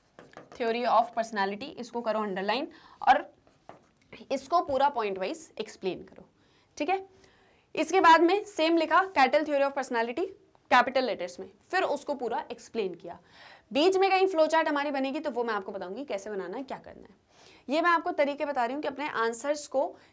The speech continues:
किस तरह से हमको लिखना चाहिए, ठीक है, जो कि एक स्टैंडर्ड वे होना चाहिए आपके आंसर्स में। Okay, now let's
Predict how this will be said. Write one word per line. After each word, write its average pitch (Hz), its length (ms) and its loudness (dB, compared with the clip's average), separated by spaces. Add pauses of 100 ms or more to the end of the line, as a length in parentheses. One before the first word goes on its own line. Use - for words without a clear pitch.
(120)
किस 370 260 -4
तरह 269 540 4
से 320 180 -2
हमको 247 300 -4
लिखना 202 300 -6
चाहिए, - 420 -16 (380)
ठीक 311 100 -2
है, 349 100 0
जो 247 160 0
कि 285 120 -4
एक 277 100 -4
स्टैंडर्ड 240 440 0
वे 277 180 -2 (180)
होना 262 220 0
चाहिए 226 260 -6
आपके 226 260 -2
आंसर्स 185 420 -8
में। - 120 -6 (800)
Okay, 330 220 0 (220)
now 214 140 0 (220)
let's 254 280 -4